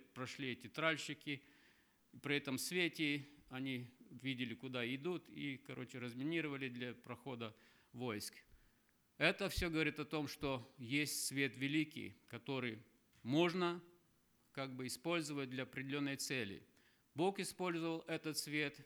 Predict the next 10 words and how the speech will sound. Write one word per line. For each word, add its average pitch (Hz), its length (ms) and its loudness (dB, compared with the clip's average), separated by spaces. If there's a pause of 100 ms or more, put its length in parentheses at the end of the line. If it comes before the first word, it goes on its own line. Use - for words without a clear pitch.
(420)
физически, - 720 -2
можно 120 260 -6
сказать. 113 420 -8 (920)
Павел 117 300 -4
ослеп. 110 400 -12 (1300)
Ослеп 196 380 2
настолько, 190 500 2
чтобы 160 240 -2
он 156 100 2
смирился, 151 640 2